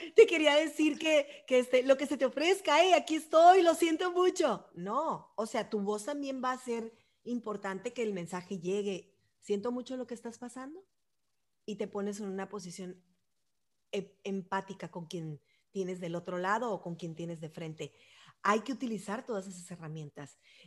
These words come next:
eh, desde cómo nos paramos, eh, respirar.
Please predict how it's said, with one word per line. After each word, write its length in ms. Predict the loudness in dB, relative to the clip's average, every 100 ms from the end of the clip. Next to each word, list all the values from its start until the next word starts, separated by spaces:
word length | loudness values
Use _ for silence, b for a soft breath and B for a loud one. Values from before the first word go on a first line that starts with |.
| b
eh, 100 | -4
desde 380 | -4 -4 -6
cómo 220 | -6 -4 -4
nos 180 | -6
paramos, 760 | -8 -6 -2 -2 -2 -4 -6 -10 b b -6
eh, 420 | -2 0 -2 -4 -6
respirar. 720 | -6 -8 -10 -12 -8 -4 -4